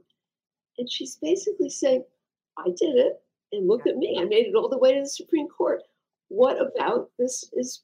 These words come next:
Speaker 1: problematic?" And I just, you know, the kind of lack of self-awareness that would posit, that, that would fail to understand that the notion of coercing a woman who does not want to be a mother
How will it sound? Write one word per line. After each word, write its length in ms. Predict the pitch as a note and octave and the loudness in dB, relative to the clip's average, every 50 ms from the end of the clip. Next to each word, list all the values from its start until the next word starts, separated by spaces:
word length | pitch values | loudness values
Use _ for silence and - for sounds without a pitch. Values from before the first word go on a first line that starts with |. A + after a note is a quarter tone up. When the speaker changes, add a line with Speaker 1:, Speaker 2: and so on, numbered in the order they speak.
| _ _ | _ _
Speaker 1:
problematic?" 680 | D4 C#4 D4 E4 C#4+ C#4+ D#4+ F4+ G#4+ C#5 - - - - - - | -6 -6 -4 -4 -4 -4 -4 -4 -4 -4 -6 -6 -8 -10 -10 -8
And 180 | - - - - - | -8 -8 -10 -8 -6
I 120 | E4 F4+ F4+ | -8 -8 -6
just, 340 | - - G#4 G4 - - _ _ _ _ _ _ _ _ _ _ _ _ _ _ _ _ - | -8 -10 -10 -10 -10 -14 _ _ _ _ _ _ _ _ _ _ _ _ _ _ _ _ -6
you 80 | G4 | -2
know, 140 | G4 G4 F4 | 0 0 0
the 100 | C#4+ - - | 0 -2 -4
kind 180 | D#4 E4 C4 B3+ | -4 -2 -2 -2
of 120 | - - | -2 -2
lack 300 | - - - G#4 - - | -4 -4 -4 -4 -4 -4
of 80 | F4 - | -4 -4
self-awareness 1160 | - - B3+ B3 C#4 C4+ - C4+ G3 D#3+ E3+ - A#3 B3 B3+ D4 D#4 E4+ F4 - - - _ _ _ _ _ _ _ _ _ _ _ | -2 -2 -2 -2 0 -2 -2 -4 2 2 2 2 2 0 -4 -4 -4 -6 -6 -8 -14 -20 _ _ _ _ _ _ _ _ _ _ _
that 140 | - - E3 | -8 -4 -2
would 200 | G#3 G3+ - - _ | 0 -2 -2 -2 _
posit, 600 | - G#3 F#3 A#3 C#4 D4 - F4 E4+ E4 - - _ _ _ _ _ _ _ _ _ _ _ _ | -8 -6 -4 -2 -4 -2 -2 -2 -2 -2 -4 -8 _ _ _ _ _ _ _ _ _ _ _ _
that, 200 | - B3 - - G#3+ | 0 0 2 4 2
that 120 | B3 - | 2 2
would 220 | A3 A#3 - - | 2 0 -4 -4
fail 320 | _ _ C#4 A#3+ C4+ D4 D4 | _ _ 2 4 4 2 2
to 100 | - D4+ | 0 0
understand 840 | F#3+ - - B3 A#3+ - - - G#3+ A3 G#3 F3+ D#3+ - A#2+ - - _ _ _ | 0 -2 -2 -4 -6 -6 -2 0 0 2 2 2 0 0 -4 -8 -12 _ _ _
that 220 | G3 F#3 F3 F3 - | -2 -2 -2 -2 -2
the 80 | F#3+ | -2
notion 440 | F3+ F#3+ F#3+ G#3+ B3 - - A#3 - | 0 0 0 0 0 -2 -4 -6 0
of 220 | - F#3+ F#3 F#3 - _ _ _ _ _ _ | 0 0 0 0 -4 _ _ _ _ _ _
coercing 640 | G#3+ F#3+ F3 G#3+ B3+ D4 F4 - - A#3 G3+ F#3+ F3 | 0 0 2 2 2 0 0 -2 -2 -2 0 0 0
a 80 | - G3 | 2 2
woman 360 | F#3 G#3 G#3 G3 F#3+ F3+ F3+ | 4 4 4 4 4 2 4
who 120 | F#3 F3 | 2 2
does 240 | F3 F3 E3 - - | 4 2 0 2 0
not 240 | F#3+ F#3+ G#3 F#3 - | -2 -2 0 -2 -2
want 140 | A3+ A3+ A3+ | 0 0 -2
to 60 | - | -2
be 180 | - G3+ F#3+ | 0 0 0
a 60 | F#3 F3+ | 2 2
mother 420 | F3 F3+ F3+ - - - - | 4 2 2 2 0 -4 -6